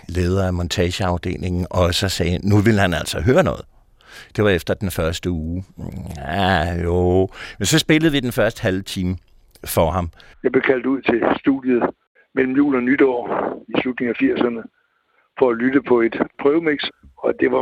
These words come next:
Speaker 2: meget tæt på at være en færdig udsendelse, da jeg kom ind i billedet. Øh,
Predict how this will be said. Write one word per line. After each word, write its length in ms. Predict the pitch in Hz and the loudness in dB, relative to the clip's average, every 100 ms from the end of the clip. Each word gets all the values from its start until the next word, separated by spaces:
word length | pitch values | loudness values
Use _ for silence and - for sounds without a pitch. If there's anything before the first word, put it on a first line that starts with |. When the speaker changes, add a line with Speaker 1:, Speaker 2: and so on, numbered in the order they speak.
| 131 | 0
Speaker 2:
meget 180 | 135 139 | 0 0
tæt 160 | 139 127 131 | -2 0 -2
på 60 | 117 117 | 0 0
at 60 | 117 | 0
være 140 | 113 110 - | 0 -4 -12
en 80 | 120 135 | -2 0
færdig 240 | 123 120 117 | 2 0 -2
udsendelse, 440 | 123 120 113 107 117 110 | -2 -2 -2 -4 -4 0
da 60 | 113 | 0
jeg 80 | 110 120 | 0 -4
kom 120 | 117 120 | -4 -10
ind 100 | 113 113 | -12 -12
i 20 | - | -6
billedet. 360 | 123 117 120 - - - _ _ _ _ _ _ _ _ 127 | -6 -2 -4 -4 -10 -12 _ _ _ _ _ _ _ _ 0
Øh, 360 | 123 123 120 | 2 4 2